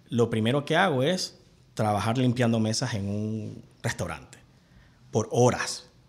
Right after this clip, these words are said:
O sea, era totalmente diferente a lo que yo hacía. Pero en mi mente yo tenía en que sí, no era el trabajo de mis sueños,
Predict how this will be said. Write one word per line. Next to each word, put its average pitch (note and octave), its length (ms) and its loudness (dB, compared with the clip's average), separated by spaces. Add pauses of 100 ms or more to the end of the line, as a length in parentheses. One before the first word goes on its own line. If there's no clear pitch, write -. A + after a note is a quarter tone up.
(220)
O - 40 -20
sea, G#2 160 -6
era A#2 300 -2
totalmente A2+ 920 -2
diferente G2 400 -8
a G2 40 -6
lo F2+ 100 -10
que F2 80 -12
yo F2 60 -8
hacía. - 360 -8 (420)
Pero B2+ 140 2
en C3 60 4
mi C3 100 4
mente D3+ 540 0 (320)
yo B2+ 260 -2
tenía C3+ 420 0
en A2+ 100 -2
que G#2+ 160 -10
sí, B2 420 -4 (180)
no A2+ 240 0
era D#3 120 4
el E3 140 -2
trabajo A#2 460 -2
de C3 60 0
mis A2 140 0
sueños, A2 540 -4